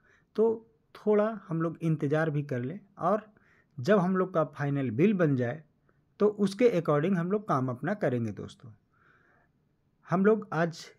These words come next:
Reliance Trends में कैसे शॉपिंग करेंगे, उसकी जानकारी ले रहे हैं। दोस्तों, हम लोगों को करना क्या है, जब बिल बन जाए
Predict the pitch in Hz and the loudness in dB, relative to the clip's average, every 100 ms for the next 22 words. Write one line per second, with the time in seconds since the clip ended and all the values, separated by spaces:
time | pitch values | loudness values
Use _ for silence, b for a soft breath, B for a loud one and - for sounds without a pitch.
0 | 139 139 147 156 - - 160 190 - - | -4 0 0 0 -2 0 0 0 -8 -20
1 | - _ _ _ 147 147 143 135 151 - | -20 _ _ _ -4 -2 -2 -4 -4 -4
2 | 123 160 160 160 160 202 - _ 143 - | -4 -4 -4 -4 -4 -8 -14 _ -10 -4
3 | 143 123 117 110 123 143 147 160 196 _ | -4 -2 -4 -4 -4 -4 -4 -6 -14 _
4 | _ b b b b b _ 175 190 - | _ b b b b b _ 0 0 0
5 | 226 180 175 185 190 190 196 190 151 143 | 0 0 0 2 2 0 -2 -2 0 0
6 | 170 170 143 160 - _ _ b b _ | 0 -2 -4 -6 -12 _ _ b b _
7 | 135 180 180 185 233 180 139 127 185 | -2 0 2 4 4 4 2 0 -4